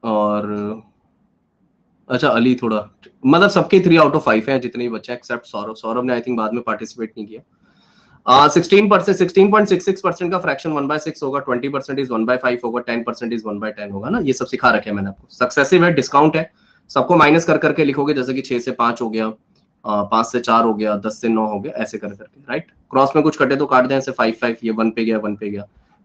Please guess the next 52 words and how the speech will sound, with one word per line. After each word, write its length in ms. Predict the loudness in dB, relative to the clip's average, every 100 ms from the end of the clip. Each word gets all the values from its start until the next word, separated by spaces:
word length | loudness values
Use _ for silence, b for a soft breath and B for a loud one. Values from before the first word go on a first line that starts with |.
| 0
टू 120 | 4
के 80 | 6
टेबल 160 | 6 6
में 140 | 4
टू 140 | 2 2
पे 140 | 4
गया, 120 | 4
टू 140 | 2 0
के 80 | 2
टेबल 140 | 2
में 120 | 2
थ्री 140 | 0 -4
पे 120 | -2
गया, 140 | -4 -4
थ्री 180 | -4
के 120 | -4 -2
टेबल 140 | -2
में 120 | -2
कितने 220 | -4 -6 -6
पे 60 |
जाएगा? 260 | -4 -6 -6 -10 _
थ्री 140 | -12
पे 120 | -12 -14
जाएगा। 360 | -18 -20 _ _ -10
और 120 | -8
कुछ 160 | -8 -6
खास 320 | -6 -8 -18 _ _ _ _ _ _ _ _ -10
नहीं। 180 | -10
तो 480 | -10 _ _ _ -2
ये 60 | 0
दस 240 | 2 2
हो 100 | 2
गया, 140 | 4 2
ये 80 | 2
छह 220 | 0 2
हो 120 | 2
गया, 180 | 2 0
और 680 | 0 0 2 0 0 0 0
सिक्स 240 | -2 -4
की 100 | 0
value 240 | 0 2 2
मैंने 180 | 2
बोल 200 | 2 2 0
रखी 140 | -4
है 60 | -2
twelve 240 | 0 0
hundred, 260 | -2 -4 -4
into 260 | -4 -2 -2
कितना 240 | -2 0
करना 200 | 0 -2
पड़ेगा? 280 | -2 -4 -4
ट्वेंटी। 380 | -4 -6 -6